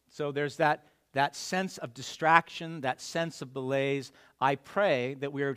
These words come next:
able to honor God this morning as we've gathered here as his people to hear him speak and to be transformed by the power of the Holy Spirit.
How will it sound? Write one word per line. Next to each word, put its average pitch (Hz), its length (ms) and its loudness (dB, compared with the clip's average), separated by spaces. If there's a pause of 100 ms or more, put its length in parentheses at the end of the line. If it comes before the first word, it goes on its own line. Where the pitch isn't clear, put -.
able 151 220 0
to 156 160 -8
honor 175 300 0
God 160 400 6
this - 240 -8
morning 139 400 -4 (500)
as 127 160 -4
we've 135 160 -6
gathered 151 400 4
here 139 300 -4
as 135 120 -8
his 131 140 -16
people 143 580 -8 (340)
to 127 120 -10
hear 151 340 -4
him 170 220 -8
speak - 600 -10 (180)
and 123 140 -8
to 123 40 -8
be 127 120 -8
transformed 139 840 -6 (220)
by 123 240 0
the 123 100 -6
power 120 220 -4
of 117 80 -8
the 98 60 -14
Holy 113 160 -10
Spirit. 107 420 -14